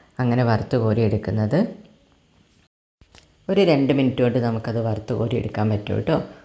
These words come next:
ഇനി സെയിം പാനിൽ തന്നെ മസാല തയ്യാറാക്കി എടുക്കാൻ പോവുകയാണ് കേട്ടോ. നമ്മൾ ചതച്ച് വെച്ച പച്ചമുളക്, ഇഞ്ചി, ആ, വെളുത്തുള്ളി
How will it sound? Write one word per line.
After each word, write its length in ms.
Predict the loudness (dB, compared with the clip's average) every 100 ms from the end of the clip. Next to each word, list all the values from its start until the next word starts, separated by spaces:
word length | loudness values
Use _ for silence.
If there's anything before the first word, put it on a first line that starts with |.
| -20 _ _ _ _ _ _ _ _ _ _ _ _ -20 _ -10 -4
ഇനി 120 | -2 -2
സെയിം 240 | -2 -2 -2
പാനിൽ 300 | -4 -6 -6 -6
തന്നെ 180 | -6 -4
മസാല 300 | -6 -8 -8 -6
തയ്യാറാക്കി 400 | -6 -6 -6 -6 -8
എടുക്കാൻ 240 | -6 -6 -6
പോവുകയാണ് 320 | -6 -6 -8
കേട്ടോ. 160 | -8 -8 -8 -12 -16 -8
നമ്മൾ 160 | -4 -4
ചതച്ച് 320 | -6 -8 -10 -6
വെച്ച 240 | -6 -4 -6
പച്ചമുളക്, 500 | -6 -8 -8 -8 -6 -8
ഇഞ്ചി, 320 | -6 -6 -4 -4 -6 -20 -20 -14
ആ, 40 | -10 -8 -6
വെളുത്തുള്ളി 400 | -6 -6 -4